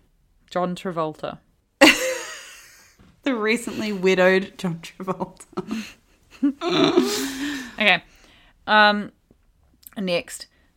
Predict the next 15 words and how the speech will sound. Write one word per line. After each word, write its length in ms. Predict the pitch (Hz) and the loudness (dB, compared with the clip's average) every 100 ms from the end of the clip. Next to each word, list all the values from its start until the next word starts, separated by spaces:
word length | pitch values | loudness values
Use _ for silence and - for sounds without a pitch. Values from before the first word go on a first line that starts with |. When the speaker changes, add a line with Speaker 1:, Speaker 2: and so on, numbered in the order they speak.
| _ - | _ -6
Speaker 1:
Dumois 640 | 208 202 196 190 185 180 - | -2 -2 -2 0 0 -2 -2
also 440 | 233 311 330 226 202 | 0 0 0 0 0
posted 380 | 190 180 - 165 | 0 -4 -6 -8
yesterday, 540 | 170 - 170 170 165 | -8 -6 0 2 2
which 240 | 160 - | 0 -4
Grace 300 | - 170 170 | -2 -2 -2
quickly 380 | - - - 165 | -6 -10 -8 -10
sent 300 | - 165 - | -10 -10 -10
to 80 | - | -10
me 180 | 160 151 | -8 -6
with 140 | 151 151 | -6 -6
a 60 | |
few 260 | 156 - 156 | -8 -6 -6
exclamation 540 | 131 - 165 143 - | -6 -8 -10 -10 -8
marks, 360 | 143 147 - - | -8 -8 -10 -18